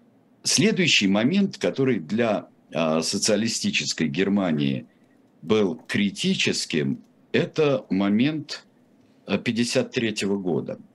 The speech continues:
Потому что до этого всё, там много чего было. И, э, э, бл-, блокада Берлина западного.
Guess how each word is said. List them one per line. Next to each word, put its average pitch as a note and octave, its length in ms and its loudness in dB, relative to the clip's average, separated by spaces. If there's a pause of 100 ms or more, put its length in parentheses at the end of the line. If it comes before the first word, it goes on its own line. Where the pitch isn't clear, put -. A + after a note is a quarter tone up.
(680)
Потому C3 200 2
что C3+ 140 -2
до C3 120 0
этого C#3+ 320 -2
всё, - 260 0
там A2 280 0
много C3 340 2
чего C2+ 240 -6
было. C2+ 220 -2
И, B2 240 2
э, A2+ 60 0
э, F2 1300 0
бл-, D#2 360 -4
блокада G2+ 480 0
Берлина D#2+ 800 0
западного. C2+ 760 -4